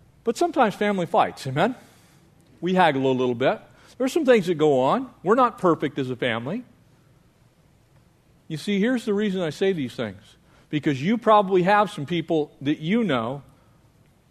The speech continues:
that are right now being pursued by some of these groups. And there's a bunch of them. You see, as we think on these things,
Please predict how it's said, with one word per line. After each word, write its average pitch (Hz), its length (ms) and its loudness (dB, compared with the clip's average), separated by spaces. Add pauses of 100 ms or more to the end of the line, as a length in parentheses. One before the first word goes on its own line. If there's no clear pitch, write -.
(120)
that 147 160 2
are 147 80 2
right 175 240 6
now 165 180 2
being 147 260 -2
pursued 139 580 -4
by 123 180 0 (200)
some 143 220 -6
of 135 60 -8
these 127 140 -6
groups. 123 560 -6 (1300)
And 135 120 -4
there's 180 180 0
a 202 40 4
bunch 202 320 0
of 123 180 -2
them. 104 200 -12 (1200)
You 147 120 -10
see, 185 340 -2
as 160 200 -2
we 214 280 -2
think 214 440 -2
on 151 180 0
these 127 260 -6
things, 123 640 -10